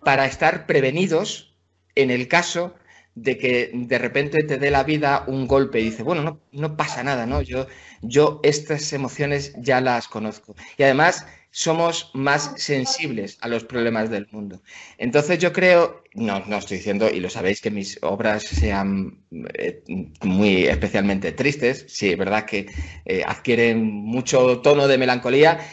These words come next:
pero la intento mezclar con el humor que me parece tan necesario y tan válido como la melancolía. Es decir, necesitamos humor, por supuesto que necesitamos humor, por supuesto, pero también necesitamos de la melancolía para hacernos más sensibles a la gente.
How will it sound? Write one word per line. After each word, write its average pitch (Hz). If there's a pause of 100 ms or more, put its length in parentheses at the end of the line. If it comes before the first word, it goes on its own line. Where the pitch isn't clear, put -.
(300)
pero 160
la 147
intento 156
mezclar 147
con 156
el 139
humor 143
que 135
me 135
parece 139
tan 160
necesario 143
y 113
tan 143
válido 143
como 120
la 101
melancolía. 95 (240)
Es -
decir, 117 (220)
necesitamos 151
humor, 143
por 147
supuesto 165
que 120
necesitamos 113
humor, 104 (600)
por 131
supuesto, 127 (260)
pero 113
también 135
necesitamos 151 (240)
de 131
la 127
melancolía 127
para 151
hacernos 147
más 151
sensibles 120
a 95
la 92
gente. -